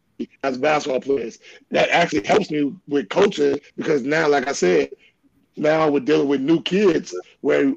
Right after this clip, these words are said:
I have to teach them develop-, development-wise, uh, especially with skill sets. It, when I see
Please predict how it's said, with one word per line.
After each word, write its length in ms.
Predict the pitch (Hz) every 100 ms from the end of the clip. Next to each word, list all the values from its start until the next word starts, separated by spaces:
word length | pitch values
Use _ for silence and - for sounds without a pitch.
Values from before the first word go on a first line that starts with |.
| -
I 140 | 143
have 100 | 147
to 80 | 135
teach 280 | - 175 151
them 180 | 156 143
develop-, 540 | 127 120 170 180 98 - -
development-wise, 960 | 117 120 165 175 139 120 131 131 131 127 - - _ -
uh, 380 | 131 127 120 117 - _ _ -
especially 260 | - 156
with 160 | 135 - _ -
skill 120 | 175
sets. 240 | 147 - - _ _ _ _ _
It, 280 | 160 160 -
when 200 | - 147
I 140 | 147 156
see 260 | - 185